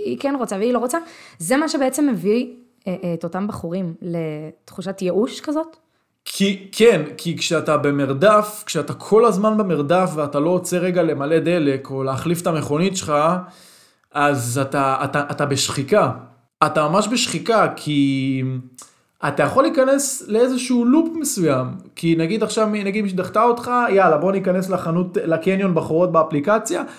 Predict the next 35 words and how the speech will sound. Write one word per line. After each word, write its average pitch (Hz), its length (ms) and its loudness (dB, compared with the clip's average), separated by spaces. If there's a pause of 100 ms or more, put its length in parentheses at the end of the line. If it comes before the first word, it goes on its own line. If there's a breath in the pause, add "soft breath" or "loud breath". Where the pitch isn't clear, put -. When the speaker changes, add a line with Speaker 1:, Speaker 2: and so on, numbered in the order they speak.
(200 loud breath)
Speaker 2:
בוא 170 120 4
נדבר 190 380 6
רק 190 140 0
עם 175 80 2
מלא, 165 180 6
העיקר, 202 480 4
העיקר 185 420 2
לא 202 140 4
להרגיש 185 380 0
את - 40 -4
הלבד 160 340 2
הזה, 143 120 -2
לא 165 120 0
להרגיש 165 320 -4
את - 40 -12
הדחייה." 143 460 -2 (720 loud breath)
ומתי 139 800 0
שאתה 226 260 0
כבר, 139 320 0
כאילו, 135 320 0
המוח 156 400 -2
שלך, - 260 -6
כאילו, 143 200 -2
אתה 139 140 -4
כבר, 123 220 -6
"די, 117 140 0
אני 135 320 0
לא 143 80 2
יכול", 143 380 0
ואז 143 160 -6
אתה - 140 -8
פתאום 180 200 -8
סתם 180 240 -2
נהיה 180 220 0
עייף, 165 540 2